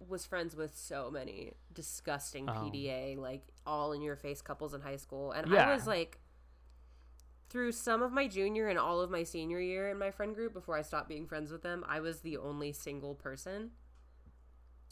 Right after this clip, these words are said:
Speaker 2: Mm.
Speaker 1: So when
Speaker 2: I
Speaker 1: they
Speaker 2: never,
Speaker 1: mocked
Speaker 2: I was
Speaker 1: Miley
Speaker 2: never
Speaker 1: for
Speaker 2: in a
Speaker 1: being
Speaker 2: friend
Speaker 1: single
Speaker 2: group.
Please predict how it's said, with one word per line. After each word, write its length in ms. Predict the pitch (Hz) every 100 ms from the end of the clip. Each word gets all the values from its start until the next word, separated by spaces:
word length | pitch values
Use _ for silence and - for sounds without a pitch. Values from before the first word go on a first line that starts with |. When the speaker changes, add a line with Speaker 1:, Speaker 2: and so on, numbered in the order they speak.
| - 131
Speaker 2:
Mm. 320 | 123 110 101
Speaker 1:
So 400 | - 170 156 151
when 160 | 151
Speaker 2:
I 80 | 147
Speaker 1:
they 60 | 165
Speaker 2:
never, 300 | 175 233 254
Speaker 1:
mocked 220 | 160 160
Speaker 2:
I 60 | 170
was 120 | 180
Speaker 1:
Miley 100 | 190
Speaker 2:
never 140 | 190 233
Speaker 1:
for 40 |
Speaker 2:
in 120 | 202
a 100 | 196
Speaker 1:
being 120 | 185 -
Speaker 2:
friend 260 | 156 156
Speaker 1:
single 120 | 156 139
Speaker 2:
group. 460 | 151 147 151 -